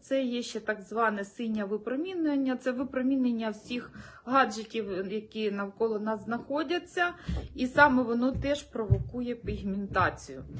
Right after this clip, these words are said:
Так ось, цей бустер дуже круто справляється з цією проблемою. Всі, хто, а, прокористувався, абсолютно всі, сто відсотків, сказали, що є результат,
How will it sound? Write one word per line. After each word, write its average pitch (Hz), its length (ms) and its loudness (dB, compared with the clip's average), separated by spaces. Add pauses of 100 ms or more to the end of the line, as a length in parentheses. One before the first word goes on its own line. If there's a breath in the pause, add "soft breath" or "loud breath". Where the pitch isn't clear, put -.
(180 loud breath)
Так 262 200 0
ось, 269 280 -2
цей 277 240 -2
бустер 226 580 -2
дуже 302 300 -2
круто - 380 -4
справляється 208 760 -2
з - 120 -16
цією 190 460 0
проблемою. 180 600 -4
Всі, 254 340 -6
хто, 220 640 0 (280 loud breath)
а, 185 200 2
прокористувався, 226 1120 2
абсолютно 214 520 -4
всі, 196 220 -8
сто 180 220 -6
відсотків, 262 640 -4
сказали, 208 580 0
що 190 200 -10
є 190 220 -2
результат, 180 640 0